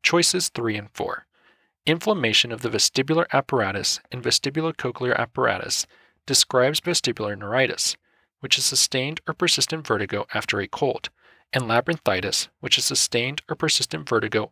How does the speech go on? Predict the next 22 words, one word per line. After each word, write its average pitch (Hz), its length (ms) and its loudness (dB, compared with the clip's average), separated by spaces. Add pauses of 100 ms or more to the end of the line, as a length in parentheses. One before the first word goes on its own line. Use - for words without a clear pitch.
(120)
and 120 180 0
hearing 160 320 2
loss 98 400 2
after - 300 0
a - 80 -6
cold. - 400 0 (1000)
This 147 220 4
condition 135 500 2
will 120 140 -4
resolve 113 360 4
on 143 120 2
its - 180 -4
own. 95 300 -8 (320)
However, 139 580 2 (120)
symptoms 160 500 0
can 139 260 -4
be 165 140 0
treated 117 340 0
with 107 140 -4
meclizine 135 640 -2 (120)
or 123 140 2
diphenhydramine. - 880 0